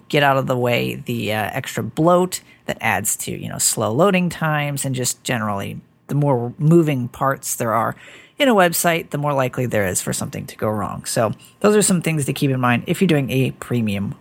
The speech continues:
WordPress theme. Okay, so in addition to, you know, some of the features, and a lot of what I've, I've spoken about have been kind of general tips and advice when you're picking out a WordPress theme. I don't really have a specific one that I can offer. Again, I,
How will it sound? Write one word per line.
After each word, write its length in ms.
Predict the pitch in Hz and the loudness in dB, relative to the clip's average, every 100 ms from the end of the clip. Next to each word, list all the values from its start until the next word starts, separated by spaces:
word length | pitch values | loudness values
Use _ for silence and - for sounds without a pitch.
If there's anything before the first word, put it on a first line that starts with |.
| - | -2
WordPress 500 | 113 - - - - | -2 -2 -6 -4 -4
theme. 300 | - - - - _ _ _ _ _ _ _ _ _ _ _ - - - _ | -6 -8 -12 -18 _ _ _ _ _ _ _ _ _ _ _ -20 -20 -20 _
Okay, 220 | 349 254 | -2 2
so 180 | 208 202 - | 2 2 0
in 140 | 285 | -2
addition 500 | 330 202 190 190 170 | 2 2 2 2 0
to, 320 | - 170 160 | 0 2 2
you 180 | 151 135 | 0 -2
know, 120 | 123 | -2
some 180 | 113 127 | -2 -2
of 80 | 110 | -4
the 60 | |
features, 600 | 117 190 196 202 180 185 | -2 -2 2 2 4 2
and 140 | - 147 | 0 0
a 40 | |
lot 140 | 175 208 | 4 4
of 100 | 165 | 4
what 120 | 156 | 4
I've, 500 | 147 135 - - _ _ _ _ | 4 2 -6 -12 _ _ _ _
I've 220 | 131 131 | -2 0
spoken 340 | - - 131 135 | 0 0 0 0
about 220 | 120 110 | 0 0
have 100 | 127 | -2
been 300 | 139 127 214 - | -2 -4 -6 -2
kind 180 | 143 | -2
of 80 | 120 | -2
general 340 | - 190 220 214 | 0 2 4 0
tips 420 | - 196 196 - | 2 0 0 -2
and 100 | 165 | -2
advice 460 | 135 139 151 - | 0 2 2 0
when 100 | - | -2
you're 100 | 123 | -4
picking 320 | 123 135 143 135 | -2 -4 -2 -2
out 80 | |
a 40 | 131 | 0
WordPress 400 | 127 135 143 - | -2 -2 -2 0
theme. 240 | 151 156 - - - - - _ | -2 -4 -6 -18 -20 -20 -20 _
I 60 | 175 | -2
don't 120 | 226 | 0
really 180 | 226 220 | 2 2
have 140 | 202 | 4
a 60 | 185 | 2
specific 760 | - - - 127 - 185 226 226 | 2 0 -2 0 0 0 0 0
one 180 | 226 | 0
that 100 | 220 | 0
I 120 | 214 220 | 0 -2
can 160 | 226 | -2
offer. 500 | 214 220 - 247 254 | -2 -4 -2 -4 -4
Again, 400 | - 156 147 160 | -6 -4 -2 -2
I, 280 | 151 120 120 | -4 -6 -8